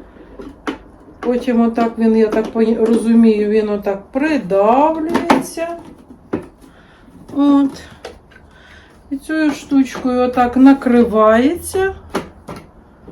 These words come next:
А, оп, нажали, воно відкрилося, бачите? Хоп, закрилось. Ось, нажали, воно відкрилося. Да?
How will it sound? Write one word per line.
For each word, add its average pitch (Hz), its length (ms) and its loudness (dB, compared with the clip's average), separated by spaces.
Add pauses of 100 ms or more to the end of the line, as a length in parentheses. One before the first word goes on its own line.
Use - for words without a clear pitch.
(1800)
А, 233 140 2
оп, 285 380 0 (500)
нажали, 294 520 2
воно 254 340 2
відкрилося, 202 880 -2
бачите? 214 600 -6 (720)
Хоп, 370 240 0 (1000)
закрилось. 208 800 2 (140)
Ось, 202 200 -10
нажали, 269 560 0
воно 247 340 2
відкрилося. 202 880 -6 (760)
Да? 262 220 -4